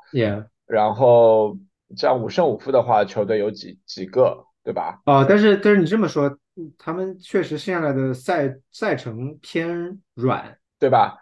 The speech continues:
Speaker 2: 因为他要打两次 Chargers，
Speaker 1: 对。嗯。
Speaker 2: 然后打一次 Pats，打一个 Raiders。
Speaker 1: 嗯。
Speaker 2: 其实他在 division 里面其实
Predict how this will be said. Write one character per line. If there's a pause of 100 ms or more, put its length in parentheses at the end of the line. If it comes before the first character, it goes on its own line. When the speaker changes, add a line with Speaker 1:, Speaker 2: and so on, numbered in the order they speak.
(120)
Speaker 2:
因
为
他
要
打
两
次
Chargers， (180)
Speaker 1:
对。
嗯。
Speaker 2:
然
后
打
一
次
Pats， (140)
打
一
个
Raiders。 (180)
Speaker 1:
嗯。 (220)
Speaker 2:
其
实
他
在
division
里
面
其
实